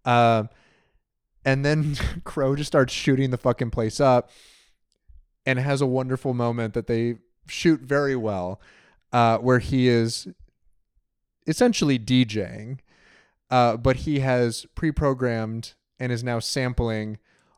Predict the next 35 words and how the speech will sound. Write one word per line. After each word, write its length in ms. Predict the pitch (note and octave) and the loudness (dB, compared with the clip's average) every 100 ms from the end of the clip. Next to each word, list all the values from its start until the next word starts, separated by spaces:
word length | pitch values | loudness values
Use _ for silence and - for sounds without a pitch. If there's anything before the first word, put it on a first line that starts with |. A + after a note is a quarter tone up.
| _ | _
all 220 | B2+ B2 | 4 4
of 140 | B2 A#2 | 4 2
the, 80 | A#2+ | 4
like, 320 | A2+ A2+ - | 4 0 -8
screams 640 | - - - C3 A#2+ A#2 B2 | -12 -10 -4 -2 0 -2 -2
and 140 | A#2+ | -4
cries 420 | - A#2 A2 A2 | -2 0 2 0
and 140 | A2 G#2 | -2 -2
whimpers 720 | A2+ A2+ G#2+ G2+ G#2+ - - _ | -2 0 -2 -4 -8 -12 -14 _
of 300 | A#2 A2 G2+ | 0 0 -2
the 140 | A#2 | -6
audience 480 | G#2+ A2 G#2+ G#2+ G#2 | -2 -2 -2 -6 -8
that 160 | A#2+ G#2 | -6 -6
he's 200 | A2 G#2 | -6 -8
now 200 | G#2+ G#2+ | -8 -6
holding 320 | A2+ G#2+ G2+ | -6 -6 -8
hostage 720 | - G#2+ G2 - G2+ G2+ - - - - - - - - | -8 -8 -8 -10 -10 -12 -16 -18 -20 -20 -20 -20 -20 -4
over, 540 | C3 A2 A2 A2 A2 - - - | 0 4 4 4 2 -6 -20 -12
like, 300 | A#2 G#2 - | -10 -10 -10
a, 480 | A#2 A2 A2 B2 A#2+ - | -8 -8 -8 -8 -8 -10
a, 60 | |
a 40 | A#2+ _ - - | -12 _ -20 -8
four 240 | - B2+ | 2 2
on 120 | A2+ | 4
the 60 | A2 | 0
floor 340 | - A#2 G#2+ | -6 -6 -6
beat 340 | F#2 G#2+ G#2 G#2+ | -4 -6 -8 -12
and 160 | G#2 | -12
some 160 | A2+ G#2+ | -8 -6
electric 400 | F#2+ G2 G#2+ - | -6 -8 -12 -12
guitar 380 | G#2 - F#2 F#2+ | -12 -10 -10 -10
samples. 640 | - F#2+ G2+ - - - - - _ _ _ _ | -12 -12 -14 -14 -16 -18 -20 -20 _ _ _ _
It's 160 | C3 A#2+ | -4 0
really 240 | A#2+ G#2 | 2 0
fun. 360 | - G#2 - | -4 -8 -8